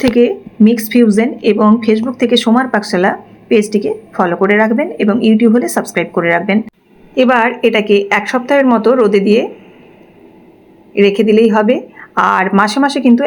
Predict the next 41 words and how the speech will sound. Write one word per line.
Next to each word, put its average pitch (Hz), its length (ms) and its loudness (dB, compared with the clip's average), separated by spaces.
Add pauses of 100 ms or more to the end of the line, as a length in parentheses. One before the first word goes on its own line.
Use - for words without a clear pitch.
একবার 190 260 -2
করে 233 180 2
রোদ 185 200 0
খাওয়াতে 165 320 -2
হবে। 165 200 -2 (400)
তো - 40 -2 (160)
এইভাবে 254 320 2
কিন্তু 247 200 2 (440)
এই 214 140 4
আচারটি 208 320 -2
খুব 233 100 -6 (100)
সহজেই 208 360 0 (100)
তৈরি 214 280 2
হয়ে 196 200 2
যায়, 220 140 0 (320)
আর 208 80 -2 (120)
এই 226 60 4 (100)
আচারটা 240 320 -2
কিন্তু 233 180 4 (120)
দুর্দান্ত 202 360 0 (120)
লাগে 208 160 0 (100)
সব 196 180 0
কিছুর 190 240 -4
সাথে, 190 240 -2
যেটা 196 200 0
আমি 202 180 0
প্রথমেই 185 420 -2
বলেছি। 170 320 -2 (920)
দেখুন 240 240 2 (120)
কতটা 214 260 -2 (100)
সুন্দর 214 340 4
হয়েছে, 202 300 2
আর 208 120 0
এই 208 120 -6
কালারটা 202 400 -2 (320)
আরও 220 160 2 (360)
যত 202 140 0 (120)
দিন 196 200 2
যাবে 190 160 2 (100)
তত 196 140 -2 (180)
কিন্তু 196 240 0